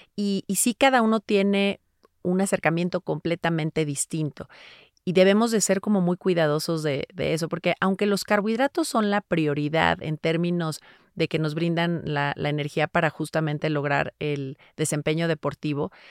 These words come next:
no tienes el mismo desgaste en alguien que hace un deporte de resistencia y que los carbohidratos van a ser fundamentales para la duración y la intensidad del ejercicio que en alguien que, por ejemplo, hace pesas o que hace este tipo de ejercicios más cortos y más explosivos, en donde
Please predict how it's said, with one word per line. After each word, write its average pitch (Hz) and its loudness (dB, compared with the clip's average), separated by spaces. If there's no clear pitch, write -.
no 214 2
tienes 226 0
el 196 2
mismo 196 0
desgaste 175 -2
en 180 0
alguien 170 -2
que 156 -4
hace 160 -4
un 160 -2
deporte 160 -4
de 160 0
resistencia 151 -4
y 151 -2
que 139 -4
los 139 -6
carbohidratos 151 -4
van 151 -4
a 151 -6
ser 156 -6
fundamentales 151 -4
para 147 2
la 143 0
duración 147 -2
y 139 -10
la 135 -2
intensidad 139 -2
del 156 -2
ejercicio 151 -6
que - -6
en 190 -2
alguien 196 -4
que, 196 -4
por 170 -2
ejemplo, 170 -2
hace 165 -2
pesas 220 -2
o 147 -6
que - -4
hace 156 -2
este 156 -6
tipo - -4
de 147 0
ejercicios 151 -4
más 147 -4
cortos 175 -2
y 151 -4
más 147 -4
explosivos, 160 -4
en 190 -2
donde 190 0